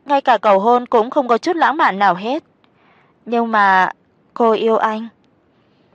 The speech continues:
Một tháng sau, hôn lễ long trọng cử hành.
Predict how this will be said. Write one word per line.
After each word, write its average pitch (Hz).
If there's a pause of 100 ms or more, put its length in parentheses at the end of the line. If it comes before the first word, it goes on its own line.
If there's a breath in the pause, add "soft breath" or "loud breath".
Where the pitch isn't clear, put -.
(760)
Một 240
tháng 226
sau, 254 (180)
hôn 269
lễ 226
long 277
trọng 185
cử 202
hành. 196